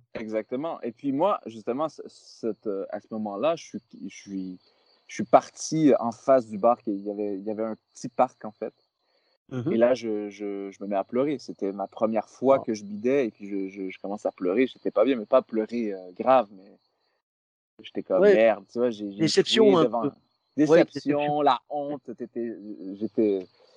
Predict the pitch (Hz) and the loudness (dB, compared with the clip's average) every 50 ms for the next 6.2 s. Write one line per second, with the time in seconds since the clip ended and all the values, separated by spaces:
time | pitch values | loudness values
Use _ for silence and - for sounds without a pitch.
0 | _ _ _ _ - 127 131 - - - - _ _ _ _ _ _ _ _ _ | _ _ _ _ -6 -4 -4 -4 -6 -12 -14 _ _ _ _ _ _ _ _ _
1 | _ _ _ - - 131 180 208 - - - - - - 135 131 - - 202 - | _ _ _ 4 6 6 6 4 0 -4 -16 -10 -6 -4 -4 -4 -4 -8 -16 -14
2 | - - - - 170 165 135 123 117 139 165 160 127 113 110 107 104 107 101 110 | -12 -12 -4 -2 -2 -2 0 0 0 0 0 0 -2 -6 -10 -10 -10 -10 -8 -8
3 | 104 101 - 104 101 101 101 - - - _ - - - 117 110 101 101 120 143 | -8 -8 -8 -8 -8 -8 -8 -8 -8 -8 _ -10 -12 -10 -10 -12 -8 -6 -6 -6
4 | 131 113 104 98 95 95 95 95 98 98 95 _ _ _ _ _ _ _ - - | -4 -6 -8 -10 -12 -16 -18 -20 -20 -20 -20 _ _ _ _ _ _ _ -20 -12
5 | - - - - 95 - 151 151 - - 104 - 113 80 107 110 - - 120 - | -8 -8 -6 -6 -2 0 0 0 0 -2 -2 0 0 0 0 -2 -2 -2 -4 -2
6 | - - 165 127 | -2 -2 -2 -2